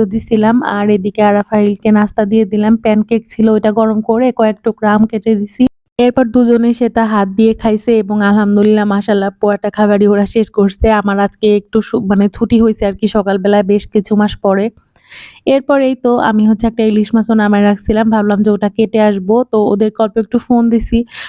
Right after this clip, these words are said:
ফোন আসলে আমি দিতামও না, আমার কাছে তো একটা ফোনই থাকে। তো ওই দিন আবার ওর বাবা তাড়াতাড়ি অফিস থেকে চলে আসছিল,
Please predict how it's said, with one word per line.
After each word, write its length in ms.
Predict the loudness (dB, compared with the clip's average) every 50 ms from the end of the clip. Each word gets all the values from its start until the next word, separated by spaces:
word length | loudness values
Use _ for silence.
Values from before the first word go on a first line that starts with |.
| -18 _
ফোন 200 | -2 0 0 0 0 -2
আসলে 300 | -2 -2 -2 -2 -2 0
আমি 200 | 0 0 0 0 0
দিতামও 400 | 0 -2 -2 0 0 0 2 0
না, 120 | 0 0 0
আমার 240 | 0 0 0 0 -2
কাছে 180 | -4 -6 -6 -4
তো 80 | -2 -2
একটা 220 | -2 -2 -2 -2 0
ফোনই 260 | 2 2 2 2 2
থাকে। 300 | 0 -2 -6 -2 -2 -2 -2
তো 120 | 0 -2 -2
ওই 140 | 0 0 0
দিন 140 | 0 0 0 0
আবার 180 | 0 0 0 0
ওর 120 | 0 0
বাবা 240 | 0 0 0 -2 -2
তাড়াতাড়ি 420 | -2 -2 -2 0 0 0 0 0 2
অফিস 240 | 0 0 -2 -4 -6 -4
থেকে 180 | -2 -2 -2 -2
চলে 240 | -2 0 0 0 0
আসছিল, 340 | 0 -2 -4 -4 -2 0 2